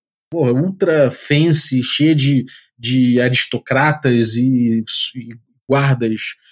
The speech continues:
é, e, né, milícias pessoais, mas por outro lado que garantem uma certa segurança? Onde é que, que você vai fazer? Onde é que você vai passar esse tempo? Então,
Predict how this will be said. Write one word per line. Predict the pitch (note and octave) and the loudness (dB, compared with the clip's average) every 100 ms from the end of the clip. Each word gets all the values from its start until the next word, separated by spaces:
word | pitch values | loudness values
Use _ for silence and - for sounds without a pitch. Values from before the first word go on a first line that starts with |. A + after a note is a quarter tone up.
| _ _ | _ _
é, | A#2 A#2 A2+ G#2+ G#2 G#2+ A2 | 0 0 0 -2 -6 -10 -14
e, | G#2 A#2+ A2+ A2 A2 - | -14 -12 -10 -10 -14 -10
né, | B2+ C#3+ A2+ | -6 -4 -4
milícias | A#2+ A#2 C3 C3+ B2 | -4 -2 -2 -2 -4
pessoais, | - A#2+ B2 A#2 A#2 A2 - - _ - B2 | -4 -4 0 0 0 -2 -8 -20 _ -16 -10
mas | A#2+ B2 | -2 -2
por | - - | 0 0
outro | C3+ C3+ | 0 0
lado | B2+ C#3 B2 | -2 -2 -4
que | - B2 A#2+ | -12 -20 -4
garantem | C3 B2 C3+ C3+ | -2 0 0 0
uma | A#2+ | -4
certa | A2+ B2 B2 | -4 -8 -8
segurança? | - B2 A#2+ A#2 D3 | -10 -6 -6 -6 -4
Onde | F3 | -4
é | |
que, | E3+ | -4
que | - F#3+ | -8 -6
você | F#3+ | -4
vai | D#3+ | -2
fazer? | D3+ A#2+ G#2 G2 - _ - | -2 -4 -4 -10 -14 _ -6
Onde | D3+ | -4
é | |
que | D3+ | -2
você | |
vai | D#3 | -2
passar | D#3 C#3+ - A#2+ | -2 -4 -2 -4
esse | - | -4
tempo? | - A#2 C#3+ | -8 -6 -4
Então, | C#3 F#3 | -2 -2